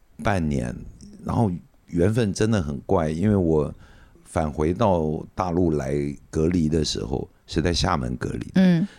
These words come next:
Speaker 1: 厦门隔离完就回了上海，
Speaker 2: 嗯。
Speaker 1: 回了上海以后就网格化，网格化以后就 lockdown，就没，就六十天没消息。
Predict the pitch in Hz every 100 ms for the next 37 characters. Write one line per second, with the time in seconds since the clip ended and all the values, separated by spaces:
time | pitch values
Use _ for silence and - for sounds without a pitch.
0 | - - 113 92 90 85 101 104 80 71
1 | 85 90 67 71 78 73 - - - 180
2 | 165 113 120 123 90 71 80 71 80 82
3 | 62 - 60 - - 62 82 85 120 127
4 | 107 69 64 85 87 85 85 90 71 -
5 | - 80 73 78 76 104 80 - - 110
6 | 95 - - 98 85 80 90 82 85